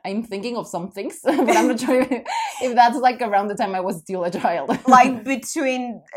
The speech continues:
Speaker 2: uh, six to, f-, I would say sixteen, maybe?
Speaker 1: Sixteen? Okay. Okay, so yeah, I got it. Okay.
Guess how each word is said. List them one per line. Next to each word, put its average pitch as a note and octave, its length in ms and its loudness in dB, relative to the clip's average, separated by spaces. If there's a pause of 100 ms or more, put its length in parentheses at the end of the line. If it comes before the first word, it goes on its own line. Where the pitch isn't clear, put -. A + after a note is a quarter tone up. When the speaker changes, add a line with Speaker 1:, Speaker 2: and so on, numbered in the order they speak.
Speaker 2:
uh, F#3 60 -10
six - 760 -10 (160)
to, G#3 320 -4
f-, - 0 - (1300)
I G#3 200 2
would G#3+ 160 -8
say G#3 400 -10 (140)
sixteen, - 840 -18 (280)
maybe? G4 260 -10
Speaker 1:
Sixteen? F#4 320 -8 (360)
Okay. G#3 440 -6 (120)
Okay, G3 200 -12
so F#3 100 -18
yeah, D#3+ 160 -14
I E3 40 -16
got - 160 -20
it. - 180 -20
Okay. - 260 -16